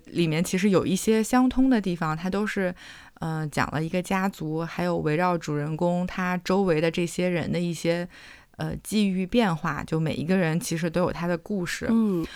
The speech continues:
Speaker 2: 对。
Speaker 1: 我觉得咱们今天要读的这本书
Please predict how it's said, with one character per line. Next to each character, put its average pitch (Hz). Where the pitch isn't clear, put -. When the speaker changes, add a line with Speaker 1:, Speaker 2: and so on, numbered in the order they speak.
Speaker 2:
对。 180
Speaker 1:
我 165
觉 160
得 180
咱 165
们 180
今 190
天 190
要 185
读 160
的 180
这 185
本 156
书 185